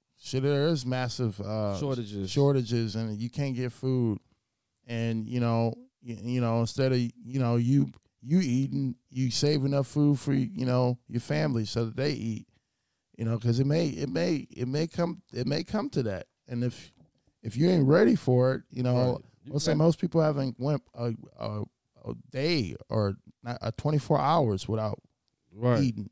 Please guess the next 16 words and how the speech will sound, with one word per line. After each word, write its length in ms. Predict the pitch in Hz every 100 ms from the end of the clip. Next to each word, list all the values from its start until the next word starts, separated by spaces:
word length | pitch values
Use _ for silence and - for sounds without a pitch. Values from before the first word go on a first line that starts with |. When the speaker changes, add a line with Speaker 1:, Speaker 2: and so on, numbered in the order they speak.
| _ _ _ _ _ _
Speaker 2:
You 120 | 120
guys 120 | 139
Speaker 1:
You 40 | 135
know, 100 | 123
Speaker 2:
remember 60 | 127
Speaker 1:
so 260 | 147 127 127
imagine 360 | 147 160 156
Speaker 2:
Y 20 |
two 20 | 143
K? 0 |
Speaker 1:
going 220 | 160 156
three 240 | 156 170
days 440 | 170 170 170 127 123
without 300 | 123 120 110
eating. 380 | 123 107 95
How 60 | 107